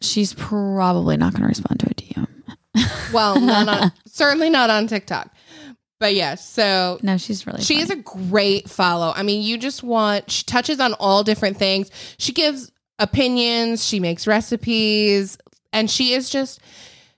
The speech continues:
Speaker 2: she's blown up over the last year, but is very
Speaker 1: It's, like, well
Speaker 2: humble
Speaker 1: deserved.
Speaker 2: about it.
Speaker 1: Yeah.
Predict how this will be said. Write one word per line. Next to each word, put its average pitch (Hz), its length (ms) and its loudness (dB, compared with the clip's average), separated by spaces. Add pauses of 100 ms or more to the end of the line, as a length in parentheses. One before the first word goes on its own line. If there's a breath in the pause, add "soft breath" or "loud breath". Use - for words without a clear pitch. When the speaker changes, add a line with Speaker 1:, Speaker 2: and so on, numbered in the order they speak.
(140)
Speaker 2:
she's 254 360 -2
blown 208 480 2
up 208 300 0
over 202 220 2
the 196 80 2
last 185 420 -2
year, 185 460 0
but 196 140 2
is 180 180 0
very 190 600 0
Speaker 1:
It's, - 120 -8
like, 180 100 0
well 175 120 0
Speaker 2:
humble 202 220 2
Speaker 1:
deserved. 220 220 2
Speaker 2:
about 240 280 0
it. 294 60 0
Speaker 1:
Yeah. 160 180 0